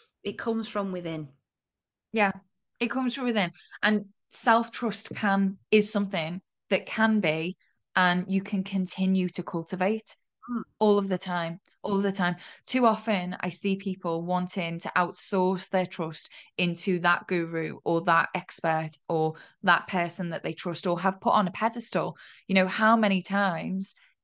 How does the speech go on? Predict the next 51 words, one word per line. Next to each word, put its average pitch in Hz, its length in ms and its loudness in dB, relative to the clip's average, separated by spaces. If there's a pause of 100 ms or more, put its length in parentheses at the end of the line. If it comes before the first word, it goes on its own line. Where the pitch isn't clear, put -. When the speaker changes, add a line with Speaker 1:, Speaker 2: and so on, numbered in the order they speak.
(160)
Speaker 2:
in 190 140 8
the 190 100 6
inner 190 140 8
work 185 200 6
conversation, 180 560 -2
or 165 60 -2
if 160 140 -6
you're 170 140 0
a 165 40 -4
client, 185 460 0
listen 190 240 -2
to 185 120 -8
this, 160 300 -4 (240)
how 202 160 6
many 214 240 2
times 190 420 -2
have 175 140 -6
you 180 260 0 (280)
wanted 196 500 2
to - 240 0
outsource 190 720 0
a - 60 -8
question 185 440 -4
or 165 120 -2
a 160 40 -4
decision 170 640 -4 (300)
to 202 80 -4
someone 185 480 2
else 185 340 2
and 196 100 -2
get 175 160 -2
their 180 200 4
opinion 185 400 -2
on 170 120 -2
it, 165 120 -4
where 170 320 0 (240)
actually 196 460 -2
what 180 180 -2
you're 175 260 -4 (100)
probably 220 380 -2
starting 180 280 -2
to 175 100 -8
realize 185 400 0
through 175 160 -4
this 165 180 -8
work 190 300 2
is 165 160 -2 (280)
right 180 380 2
back - 240 -4
at - 140 -2
you, 170 240 -4